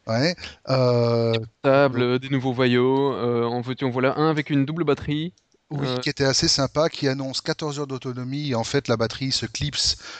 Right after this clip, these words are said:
Speaker 1: la batterie prend toute la surface du portable et se clipse sous la coque en-, sous la coque
Speaker 2: et
Speaker 1: inférieure.
Speaker 2: je, je, je comprends toujours pas pourquoi toi tu trouvais ça sympa, parce que pour moi c'était juste un gros portable bien lourd avec, euh,
Speaker 1: Quatorze heures d'autonomie, tout simplement.
Speaker 2: Oui, ben voilà,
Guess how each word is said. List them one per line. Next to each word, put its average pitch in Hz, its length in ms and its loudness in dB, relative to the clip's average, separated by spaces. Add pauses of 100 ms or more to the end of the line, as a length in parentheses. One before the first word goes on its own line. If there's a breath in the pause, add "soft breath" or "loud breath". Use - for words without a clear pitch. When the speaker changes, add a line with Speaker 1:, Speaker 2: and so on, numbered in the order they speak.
(120 loud breath)
Speaker 1:
la 123 140 2
batterie 139 340 2
prend - 180 -6
toute - 220 -10
la 151 100 2
surface 139 480 -2
du 127 120 -12
portable 131 480 0
et - 20 -2
se - 160 -4
clipse - 400 -8
sous 147 220 -6
la 139 100 0
coque - 240 -8
en-, 113 160 -10
sous - 180 -8
la 131 120 -2
coque 120 180 -8
Speaker 2:
et 117 60 -4
Speaker 1:
inférieure. 127 640 -4 (340 loud breath)
Speaker 2:
je, 131 80 -8
je, - 20 -6
je - 380 -12
comprends 123 220 0
toujours 127 240 -2
pas 135 100 0
pourquoi 123 300 -4
toi 131 120 -8
tu 120 120 -12
trouvais 127 200 -2
ça 123 140 0
sympa, 131 360 0
parce 135 180 -6
que 127 40 -4
pour 117 140 -2
moi 131 160 2
c'était 127 240 -2
juste 127 260 -6
un 127 120 2
gros 131 160 2
portable 127 440 0
bien 117 200 4
lourd 139 260 2
avec, 120 240 -2
euh, - 140 -2 (460 loud breath)
Speaker 1:
Quatorze 143 360 -2
heures 135 60 -2
d'autonomie, 123 540 -6
tout 123 120 -10
simplement. 101 560 -8 (140)
Speaker 2:
Oui, 160 180 2
ben 120 160 2
voilà, 107 320 0